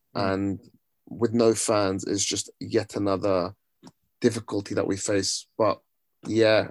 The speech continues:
Speaker 2: I'm not, I'm not looking forward to it. Let's put it that way.
Speaker 1: Listen, mate, I appreciate you, t-, you taking the time to come on Global Zan podcast. Um, listen, if we get you guys in the group, hopefully have you back on.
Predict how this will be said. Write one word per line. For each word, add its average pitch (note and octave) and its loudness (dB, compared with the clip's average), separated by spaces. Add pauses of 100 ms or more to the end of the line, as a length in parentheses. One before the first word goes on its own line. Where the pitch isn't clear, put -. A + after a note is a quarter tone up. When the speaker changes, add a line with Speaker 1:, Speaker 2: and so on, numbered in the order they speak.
Speaker 2:
I'm A#2+ 0
not, A#2+ 4
I'm A2+ 0
not B2 4
looking A#2 0
forward G2+ 0
to - -4
it. F#2+ -2
Let's G2 -2
put G2 0
it F#2+ 2
that F#2 0
way. F2 -4 (440)
Speaker 1:
Listen, C3+ 6
mate, C3+ 8
I B2 8
appreciate C3 4 (260)
you, A#2 -8
t-, - -12
you A2 -4
taking A2+ -2
the G#2+ 0
time G#2+ 2
to G#2 -4
come A2 -2
on G#2+ 2
Global G#2+ -2
Zan G#2 -2
podcast. G2+ -2
Um, G2+ 0
listen, G#2+ -6
if G#2 -4
we A2+ -2
get A#2 6
you A2+ 4
guys A2+ 4
in A2+ 0
the A2 2
group, B2+ 6 (400)
hopefully A2 2
have A2 6
you A2 0
back A2 2
on. C#3 4